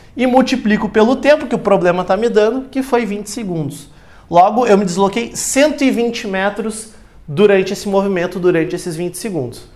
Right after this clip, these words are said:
certo? Então aqui eu poderia escrever um cento e vinte, por exemplo. E essa é a ideia básica de velocidade média. Se por acaso a gente estiver falando de um movimento que ele não é variado de maneira uniforme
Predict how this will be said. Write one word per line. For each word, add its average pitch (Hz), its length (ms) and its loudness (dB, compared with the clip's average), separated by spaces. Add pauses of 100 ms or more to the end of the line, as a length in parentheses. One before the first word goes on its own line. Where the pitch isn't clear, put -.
(180)
certo? 165 320 -2
Então 175 220 0
aqui 208 260 2
eu 220 120 2
poderia 196 320 4
escrever 180 380 0
um 196 180 -4 (140)
cento 160 460 -2
e 175 60 -2
vinte, 147 320 -12
por 156 160 -6
exemplo. 156 260 -6 (480)
E 170 100 4
essa 247 260 2
é - 20 2
a 247 40 2
ideia 226 320 6
básica 196 460 4
de 180 100 -2
velocidade 185 600 0
média. 110 340 -8 (560)
Se - 240 -6
por 339 220 2
acaso 262 520 6
a 214 80 4
gente 214 320 -2
estiver 214 460 -2
falando 214 320 4
de 190 80 0
um 214 60 2
movimento 208 720 0 (400)
que - 100 2
ele 185 160 4
não 214 400 2
é 196 340 0 (100)
variado 160 580 4
de 165 100 -4
maneira 165 320 2
uniforme 165 800 2